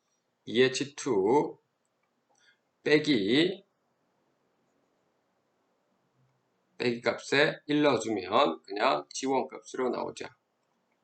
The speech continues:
음, 아까 전에 지원 값이 제로이기 때문에 이거는 사라지죠. 그럼 이의 지투 값이죠. 이것이 이분의 삼백오라고 했습니다. 이때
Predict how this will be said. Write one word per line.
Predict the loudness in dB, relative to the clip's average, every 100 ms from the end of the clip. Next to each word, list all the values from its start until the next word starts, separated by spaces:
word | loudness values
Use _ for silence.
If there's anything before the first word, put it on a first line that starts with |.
| -10 -8 -8 -12 _ _ _ _ _ _ _ _ _ _ _ _ _ _ _ _ _ _ _
음, | 0 4
아까 | 4 4
전에 | 6 6 6
지원 | 6 10 10
값이 | 8 -2 -4
제로이기 | -2 0 0 -2
때문에 | -2 0 0 -2 -4
이거는 | -2 -2
사라지죠. | -2 -2 -4 -4 -8 2 2 2 -2 -20 -20 -8
그럼 | -2 0 -2
이의 | -2 2 4 2
지투 | -2 -8 -10 -10
값이죠. | -10 -10 -8 -8 -8 _
이것이 | -4 -2 -2 -2 0 -2 -4 _ -20 _
이분의 | -8 -4 2 2 2 -4
삼백오라고 | -10 -6 0 0 -2 _ -6 -4 -2 -4
했습니다. | -6 -6 -10 -12 _ _ _ _ _ _ _ _ _ _ _ -18 -18 -18 -4
이때 | -2 0 4 8 8 6